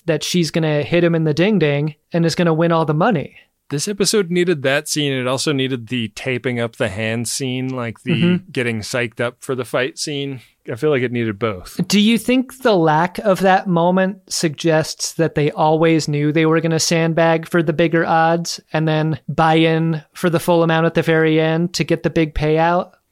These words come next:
Speaker 1: Is that what we're supposed to assume here?
Speaker 2: I think it must be because, especially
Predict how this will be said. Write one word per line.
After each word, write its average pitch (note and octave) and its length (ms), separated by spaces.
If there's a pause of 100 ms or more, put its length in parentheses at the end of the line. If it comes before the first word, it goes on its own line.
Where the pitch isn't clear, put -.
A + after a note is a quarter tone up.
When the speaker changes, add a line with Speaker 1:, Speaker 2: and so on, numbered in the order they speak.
Speaker 1:
Is D#3+ 160
that F#3+ 220
what A3+ 100
we're A3+ 120
supposed A3 380
to A3+ 120
assume A3+ 320
here? A#3+ 300 (360)
Speaker 2:
I E3 80
think B3 240
it F#3+ 120
must D#3+ 260
be A#2 160
because, A2+ 440 (200)
especially F3 540